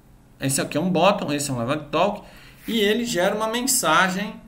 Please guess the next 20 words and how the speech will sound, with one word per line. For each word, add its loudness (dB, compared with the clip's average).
na 0
hora 4
que -4
esse, -2
eu -6
clico -2
aqui, -10
né? -6
Então -4
eu -4
clico -8
aqui, -4
Talk, 2
e 0
ele 4
gera 2
esse -2
growl, -12
certo? 0
Bacana. -2